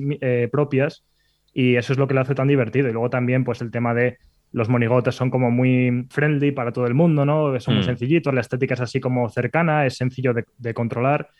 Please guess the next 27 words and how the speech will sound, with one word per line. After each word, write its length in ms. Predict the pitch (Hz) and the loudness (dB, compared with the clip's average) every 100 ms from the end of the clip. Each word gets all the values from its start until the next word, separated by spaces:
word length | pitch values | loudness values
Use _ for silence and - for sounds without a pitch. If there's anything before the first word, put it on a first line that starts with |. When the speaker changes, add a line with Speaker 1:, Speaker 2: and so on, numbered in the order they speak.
| _ - | _ -4
Speaker 1:
y 120 | 123 | 0
puedes 160 | 135 | 0
personalizar 460 | 143 131 131 135 131 | 0 -2 0 0 0
un 60 | 123 | 0
poquito 260 | 120 127 | 0 0
los 80 | 120 | -2
personajes. 440 | - 117 139 143 - | -2 -4 -2 -2 0
Creo 140 | 143 | 0
que 80 | 151 | 0
en 80 | 135 | -2
general 320 | 143 131 135 | 0 0 0
tiene 120 | 135 | 2
un 60 | 131 | 2
montón 300 | 123 127 123 | 0 0 -2
de, 260 | 117 107 _ _ _ _ - | -2 -6 _ _ _ _ -2
de 120 | 131 | 0
ideas 340 | 120 127 143 - | 2 2 0 0
que 140 | 131 | -2
hace 240 | 127 151 | 0 -2
que, 340 | 143 127 117 117 | 0 0 0 0
que 80 | 123 | -2
vaya 200 | 131 139 | 0 2
más 180 | 143 135 | 0 0
allá 280 | 127 131 123 | 2 2 0
de 80 | |
simplemente 680 | 117 131 123 123 117 120 113 | -2 -2 -2 -2 -2 -2 -2
el, 280 | 113 113 110 | -2 -4 -6